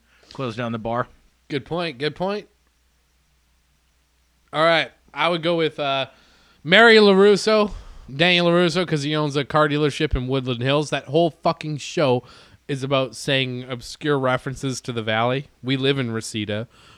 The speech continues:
Speaker 2: where they, separately, of course, but we, we're in Reseda where that show takes place. Everything is about, like, "Oh, we went to Winnetka." Like, they'd never say that on any other show.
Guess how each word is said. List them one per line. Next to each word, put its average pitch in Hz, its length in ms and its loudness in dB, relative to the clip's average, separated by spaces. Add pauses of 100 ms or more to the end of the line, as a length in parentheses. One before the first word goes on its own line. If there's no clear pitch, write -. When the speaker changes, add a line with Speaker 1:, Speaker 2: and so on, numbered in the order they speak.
(140)
Speaker 2:
where 113 320 -2
they, 110 340 -2
separately, 101 520 -2
of 92 100 -10
course, 101 260 -8
but 120 200 -12
we, 120 160 -6
we're 127 280 -2
in 139 120 0
Reseda 127 540 -2 (400)
where 120 360 -2
that 110 240 -2
show 123 280 -4
takes 113 300 -10
place. 110 400 -4 (640)
Everything 143 400 0
is 117 140 -2
about, 117 220 -2
like, 117 200 -4
"Oh, 233 140 6
we 151 160 2
went 180 180 2
to 180 60 2
Winnetka." 143 560 0
Like, 143 160 0
they'd 208 200 2
never 147 240 0
say 120 200 -8
that 110 220 -4
on 113 120 -8
any 110 160 -10
other 107 200 -14
show. - 180 -20